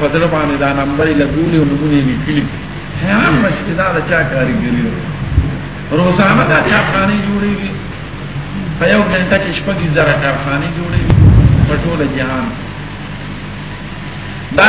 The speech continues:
یوازې د انسان نه، د چیرلو، د غوا، د میخو، د مچو، د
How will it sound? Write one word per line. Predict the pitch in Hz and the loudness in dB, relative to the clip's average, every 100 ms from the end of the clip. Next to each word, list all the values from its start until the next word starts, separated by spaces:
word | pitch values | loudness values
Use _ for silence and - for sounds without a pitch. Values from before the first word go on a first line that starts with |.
| 220 | 8
یوازې | 220 240 240 214 196 | 8 6 6 4 4
د | 190 | 0
انسان | 190 214 220 214 | 2 2 2 4
نه، | 226 226 - - - | 4 2 -2 -6 -2
د | 147 - | -2 0
چیرلو، | 170 160 170 190 175 151 | 0 0 0 0 0 4
د | 147 147 | 2 6
غوا، | 180 175 151 | 6 6 4
د | 151 | 2
میخو، | 180 196 151 156 147 | 0 0 0 0 2
د | 143 | 2
مچو، | 143 139 165 180 | 2 2 0 0
د | 151 | 2